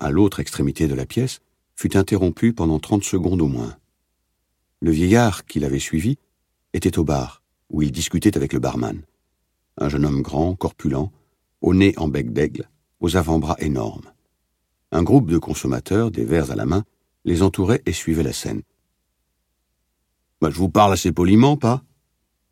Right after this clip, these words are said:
disait le vieillard en redressant les épaules d'un air batailleur. « Vous dites que vous n'avez pas un verre d'une pinte dans tout votre bon sang de bistrot ? » « Ben, nom de nom, qu'est-ce que c'est qu'une pinte ? » demanda le barman en se penchant en avant,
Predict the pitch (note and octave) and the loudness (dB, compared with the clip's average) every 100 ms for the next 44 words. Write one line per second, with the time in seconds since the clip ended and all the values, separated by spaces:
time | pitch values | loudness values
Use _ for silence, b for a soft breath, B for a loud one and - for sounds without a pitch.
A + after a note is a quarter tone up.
0 | _ - D#2 D#2 D2 C2 C#2+ D2+ D2+ C#2+ | _ -6 0 0 0 0 -2 0 0 -2
1 | B1 D#2 C#2+ C#2+ - D#2 B1+ C2 - E2+ | -4 -2 -2 -4 0 0 0 -4 -2 0
2 | C#2+ A#1+ B1+ A#1+ B1+ C2 B1+ A#1 - _ | 0 -2 -4 -6 -6 -4 -4 -4 -8 _
3 | _ _ _ _ _ _ - D2 G#2 - | _ _ _ _ _ _ -4 0 0 2
4 | D#2+ C#2+ D2 D2+ D#2 E2 E2+ F2 G2 F2+ | 2 2 0 -2 -2 0 -2 2 4 4
5 | F2+ F2 G2 E2 E2+ F2 - A#2 G2+ E2+ | 2 2 2 2 2 0 2 2 4 2
6 | F2 - A2 F#2 F#2+ F2 F#2+ G#2 G#2 G#2+ | 2 4 4 4 2 4 4 4 4 4
7 | G#2 - - _ _ _ _ _ _ _ | 2 -2 -4 _ _ _ _ _ _ _
8 | _ _ _ _ - C2 C#2 C2+ C2+ C2 | _ _ _ _ -4 0 0 0 0 -2
9 | B1+ C2 C2 C2 C2+ D2 D2 D2+ E2 D#2 | -2 -2 -2 -2 -2 -2 0 0 2 0
10 | B1+ C#2 D2+ - - D#2+ - E2 G2 - | -2 -8 -16 -16 -8 -4 -2 2 0 2
11 | D#2 D2 D#2+ D2 - _ _ _ _ _ | -2 0 -2 -4 -8 _ _ _ _ _
12 | _ _ D#2+ D2+ D#2 C#2+ B1+ C2+ E2 E2+ | _ _ -2 0 0 0 -2 -2 0 0
13 | C2 - D2 D2 C#2+ D2 C#2+ C2+ E2+ | -2 -4 -6 -6 -4 -2 -2 0 -2